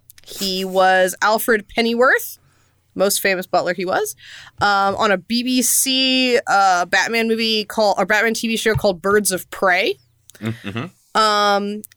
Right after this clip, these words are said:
Speaker 1: he was also, um, a butler in Desperate Housewives and a butler in Inland Empire and a butler in a bunch of other stuff. But he's most famous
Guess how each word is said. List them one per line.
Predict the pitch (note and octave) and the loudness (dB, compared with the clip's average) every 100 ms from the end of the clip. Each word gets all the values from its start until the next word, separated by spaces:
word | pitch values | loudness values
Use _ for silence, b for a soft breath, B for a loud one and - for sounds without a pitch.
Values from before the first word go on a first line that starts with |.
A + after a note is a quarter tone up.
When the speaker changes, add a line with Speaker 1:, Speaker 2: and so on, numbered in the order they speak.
| _ - | _ -14
Speaker 1:
he | - - A#3 A3+ A3 A3 - | -10 -6 -2 -2 0 0 -2
was | G3+ G#3 - | -2 -4 0
also, | G#3 A3 A#3 - A#3 G#3 G3 G3 G3 G3 - | 2 2 2 2 2 4 4 2 0 0 2
um, | F3+ F3 F3 E3+ E3 | 2 4 2 2 -2
a | F3 E3+ | -6 -2
butler | G3+ - G#3 F#3+ F3+ - | 0 2 2 2 2 -2
in | F3+ F3 E3+ | -2 -2 0
Desperate | F3+ - G3 | -2 -2 -2
Housewives | - C4 - D4 C#4 C#4 | 0 0 2 2 2 0
and | - G3 | 0 -2
a | |
butler | - G3+ G3+ G3 G3 | 0 0 2 2 2
in | F3+ F3+ | -2 -4
Inland | F#3+ F3+ E3+ E3 - | -4 -4 -4 -4 0
Empire | E4 - D#4+ D4 C#4+ C4+ C#4 B B B | 0 2 2 2 2 2 -2 B B B
and | F3+ | -2
a | |
butler | F3+ A3 B3+ | 0 2 2
in | A3 | 2
a | |
bunch | A#3 B3 | 2 2
of | C4 | 2
other | B3 | 2
stuff. | A3+ B3 A3 - | 2 0 0 0
But | A3 | -2
he's | A3 F#3+ | -2 0
most | A#3+ E4+ F#4 - - | 0 2 2 0 -2
famous | C#4+ A#3+ A3+ A3 - - | 0 0 2 0 0 -4